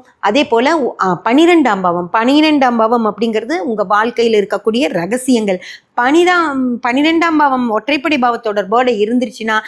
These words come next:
நீங்க தப்பு செஞ்சது வெளியே வராது, உங்களுக்கு மானம் போகாது. ஆனா, பனிரெண்டாம் பாவம்,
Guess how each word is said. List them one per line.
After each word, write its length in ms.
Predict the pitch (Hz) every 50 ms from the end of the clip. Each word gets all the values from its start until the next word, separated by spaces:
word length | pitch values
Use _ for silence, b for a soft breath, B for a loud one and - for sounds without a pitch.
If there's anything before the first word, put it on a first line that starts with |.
| B B B
நீங்க 220 | B 240 233 220
தப்பு 280 | 220 - 233 233 - 277 -
செஞ்சது 280 | 285 262 233 240 254
வெளியே 300 | 240 226 220 233 247 247
வராது, 400 | 208 185 185 196 220 226 240 294
உங்களுக்கு 260 | 339 311 233 208 - 214
மானம் 300 | 214 214 226 233 214 -
போகாது. 400 | 214 208 208 208 208 190 170 B B B B B
ஆனா, 420 | 180 190 190 196 190 190 185 - -
பனிரெண்டாம் 580 | 214 214 233 247 254 294 294 269 277 262 254
பாவம், 360 | 240 226 226 226 240 254 262